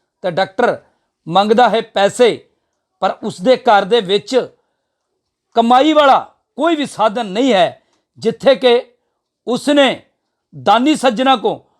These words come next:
ਮੰਗ ਕੀਤੀ ਹੈ ਕਿ ਉਸਦੀ ਪਤਨੀ ਨੇ ਤੇ ਉਸਦੀ ਬੇਟੀ ਨੇ ਕਿ ਅਸੀਂ ਪੈਸੇ ਇੰਨੇ ਕਿੱਥੋਂ ਲਾ ਸਕਦੇ ਹਾਂ। ਦੱਸਿਆ ਜਾ ਰਿਹਾ ਹੈ ਕਿ ਪਹਿਲਾਂ ਵੀ ਉਹਦੇ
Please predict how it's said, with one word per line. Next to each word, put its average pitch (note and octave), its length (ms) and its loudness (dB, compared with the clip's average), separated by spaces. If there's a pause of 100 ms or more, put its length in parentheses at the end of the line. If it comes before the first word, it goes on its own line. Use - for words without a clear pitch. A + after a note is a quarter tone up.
(280)
ਮੰਗ G#3 360 -2
ਕੀਤੀ C4 400 -4
ਹੈ F#3 140 2 (600)
ਕਿ B3+ 140 -2
ਉਸਦੀ A3 280 -4 (100)
ਪਤਨੀ C4 360 2
ਨੇ A3+ 200 -2 (280)
ਤੇ G#3+ 60 0
ਉਸਦੀ A3+ 300 -2
ਬੇਟੀ G#3 380 0
ਨੇ F3+ 220 -2 (440)
ਕਿ - 100 -16 (160)
ਅਸੀਂ A3 380 0 (480)
ਪੈਸੇ A#3 380 2
ਇੰਨੇ B3+ 160 -2
ਕਿੱਥੋਂ B3+ 360 -4
ਲਾ G#3+ 160 4
ਸਕਦੇ F#3+ 360 -6
ਹਾਂ। C3+ 120 -6 (300)
ਦੱਸਿਆ A3+ 340 0
ਜਾ C#4 180 2
ਰਿਹਾ C4+ 160 4
ਹੈ G#3+ 260 2 (200)
ਕਿ A#3 60 -4
ਪਹਿਲਾਂ C#4+ 400 0
ਵੀ C4+ 80 -4
ਉਹਦੇ A#3 280 0